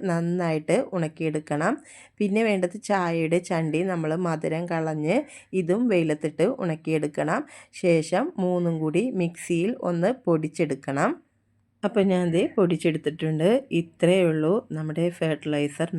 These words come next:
മാജിക് ഫെർട്ടിലൈസർ റെഡിയായി. അപ്പോൾ മൂന്നും ഒന്ന് ഉണക്കിയെടുക്കേണ്ട ഒരു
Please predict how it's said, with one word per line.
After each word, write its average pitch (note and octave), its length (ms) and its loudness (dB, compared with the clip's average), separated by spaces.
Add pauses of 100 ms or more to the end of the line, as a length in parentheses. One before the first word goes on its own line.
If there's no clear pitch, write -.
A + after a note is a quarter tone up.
മാജിക് D3+ 520 -4
ഫെർട്ടിലൈസർ D3+ 720 -2 (240)
റെഡിയായി. D3 560 0 (720)
അപ്പോൾ A3 120 4 (100)
മൂന്നും F#3+ 460 2 (120)
ഒന്ന് F#3+ 160 2 (140)
ഉണക്കിയെടുക്കേണ്ട F#3 800 2 (180)
ഒരു F#3 80 2